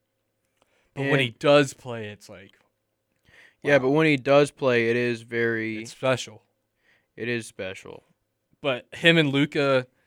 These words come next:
Speaker 1: playing at the same time, I don't know how that's gonna work. 'Cause they both need the ball, you know? Like, they both are very, like, they both, both their usage rates are very high.
Speaker 2: Yeah, I'm just not sure.
Speaker 1: Like, and, and as Big Cat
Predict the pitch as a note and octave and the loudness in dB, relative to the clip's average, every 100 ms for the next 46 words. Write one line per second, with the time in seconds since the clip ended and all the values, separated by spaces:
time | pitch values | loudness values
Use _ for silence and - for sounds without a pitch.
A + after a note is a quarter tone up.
0 | _ _ - C3 C3 B2 - - A#2+ A2+ | _ _ -6 -4 -2 -6 -10 -10 -10 -8
1 | C3+ C3 B2 A#2 A#2+ A#2 A2 A2 G#2+ A2+ | -6 -4 -2 -4 -4 -6 -8 -10 -12 -16
2 | G#2 G#2+ A2+ G2+ _ _ _ _ _ _ | -16 -18 -18 -20 _ _ _ _ _ _
3 | C3 C3 B2 C#3 C3+ B2+ A2 G#2+ A#2+ A2+ | -6 -4 2 2 2 -4 -6 -8 -4 -4
4 | G#2 G#2 A2+ A2 A2+ A#2 G#2+ A#2+ A#2+ A#2 | -6 -16 -20 -18 -14 -14 -12 -12 -6 -8
5 | - _ _ _ _ _ _ _ A#2 A2 | -8 _ _ _ _ _ _ _ -18 -14
6 | A#2 A2+ A#2 A2+ G#2+ A#2 A2+ A#2+ A#2+ A2 | -10 -10 -10 -12 -16 -14 -14 -10 -10 -10
7 | _ _ _ _ _ C3+ C3+ C3+ A#2 A#2+ | _ _ _ _ _ -4 -2 -2 -4 -6
8 | A#2+ A#2 G#2 A2 G#2+ A2 G#2 G#2+ G#2 G#2+ | -10 -14 -16 -16 -16 -18 -18 -18 -18 -18
9 | G#2 G#2 G2 _ _ _ _ _ _ _ | -18 -18 -20 _ _ _ _ _ _ _
10 | _ _ A2+ A#2+ A#2 C3 C#3 C3+ B2+ C3 | _ _ -20 -14 -8 -6 -6 -10 -18 -14
11 | B2 A#2+ - C3 A#2+ A#2 A2+ G#2+ A#2 A#2+ | -12 -12 -14 -12 -10 -8 -10 -14 -20 -20
12 | A2+ A2 G#2+ - _ _ A2 A2 G#2+ G2+ | -18 -16 -18 -20 _ _ -18 -14 -14 -16
13 | - A#2 - A2 G#2+ | -18 -18 -16 -18 -18